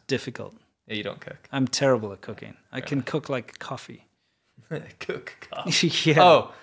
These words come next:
Speaker 2: hot dogs won the poll with
Speaker 1: Oh.
Speaker 2: sixty-one percent.
Speaker 1: They did.
Speaker 2: Yeah,
Speaker 1: Yeah,
Speaker 2: beat
Speaker 1: I,
Speaker 2: strawberries and cream.
Speaker 1: I, I'd say if I had a choice.
Speaker 2: Yeah.
Speaker 1: I mean, it depends. If it's
Speaker 2: Like,
Speaker 1: like
Speaker 2: at a,
Speaker 1: a
Speaker 2: at an
Speaker 1: s-,
Speaker 2: event, I'm saying.
Speaker 1: sweltering hot day, I might have a strawberries and cream if it's cold.
Speaker 2: But it's not cold.
Speaker 1: No,
Speaker 2: We
Speaker 1: but
Speaker 2: learned
Speaker 1: I
Speaker 2: that.
Speaker 1: love hot dogs.
Speaker 2: Sure.
Speaker 1: They're great.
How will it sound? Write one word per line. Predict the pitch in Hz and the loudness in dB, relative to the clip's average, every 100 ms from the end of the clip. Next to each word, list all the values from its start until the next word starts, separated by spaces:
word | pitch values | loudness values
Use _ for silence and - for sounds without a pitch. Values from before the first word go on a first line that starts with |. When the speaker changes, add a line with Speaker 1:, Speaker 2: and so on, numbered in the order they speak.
| - - | -20 2
Speaker 2:
hot | 151 151 | 4 6
dogs | 147 127 | 6 4
won | 123 117 | 0 -2
the | 104 | -4
poll | - 104 98 - - | -4 -4 -6 -12 -18
with | 107 | 4
Speaker 1:
Oh. | 175 | 8
Speaker 2:
sixty-one | 147 117 110 | 8 4 -6
percent. | 104 101 - - - _ | -6 -8 -8 -10 -14 _
Speaker 1:
They | 143 | 2
did. | 151 131 110 - | 4 4 2 -12
Speaker 2:
Yeah, | 113 | 2
Speaker 1:
Yeah, | 196 214 190 | 6 6 6
Speaker 2:
beat | 240 | 4
Speaker 1:
I, | 262 | 4
Speaker 2:
strawberries | - 131 117 110 | 6 6 6 -2
and | 110 | -6
cream. | - 208 | 2 6
Speaker 1:
I, | 247 208 | 6 6
I'd | 233 | 2
say | 214 190 170 | 6 8 8
if | 156 | 8
I | 165 | 6
had | 165 | 6
a | 135 | 2
choice. | - 156 170 135 - | 2 4 6 4 4
Speaker 2:
Yeah. | 427 - 104 - - - | 4 6 2 -4 -8 0
Speaker 1:
I | |
mean, | 175 | 2
it | 165 | 2
depends. | - 185 135 131 | 2 2 4 2
If | |
it's | 156 190 | 2 6
Speaker 2:
Like, | 185 | 6
Speaker 1:
like | 196 | 6
Speaker 2:
at | |
a, | |
Speaker 1:
a | 185 | 6
Speaker 2:
at | |
an | 196 | 6
Speaker 1:
s-, | 190 156 | 6 6
Speaker 2:
event, | 156 151 127 | 6 4 2
I'm | 107 | -8
saying. | - - | -4 0
Speaker 1:
sweltering | - 180 196 208 208 196 175 | 0 6 6 6 4 2 4
hot | 180 160 135 | 4 4 6
day, | 160 160 | 8 8
I | |
might | 151 170 190 180 | 8 8 6 6
have | 180 | 2
a | |
strawberries | 170 - 196 180 175 | 2 2 2 2 -2
and | 170 | -2
cream | 170 180 180 - | -4 -4 -6 -8
if | 151 | -4
it's | 156 - | -2 -2
cold. | - 139 113 - | 2 0 0 -8
Speaker 2:
But | - | -18
it's | 139 - | -16 -10
not | 107 - | -10 -8
cold. | 110 - | -10 0
Speaker 1:
No, | 151 147 | 4 6
Speaker 2:
We | 110 | 4
Speaker 1:
but | 107 139 | 0 0
Speaker 2:
learned | 113 | 2
Speaker 1:
I | 165 | 4
Speaker 2:
that. | 156 | 6
Speaker 1:
love | 156 | 6
hot | 147 139 | 4 4
dogs. | 131 127 - - - | 2 0 -4 -12 -12
Speaker 2:
Sure. | - | -2
Speaker 1:
They're | 139 | 0
great. | 131 135 135 | 4 6 6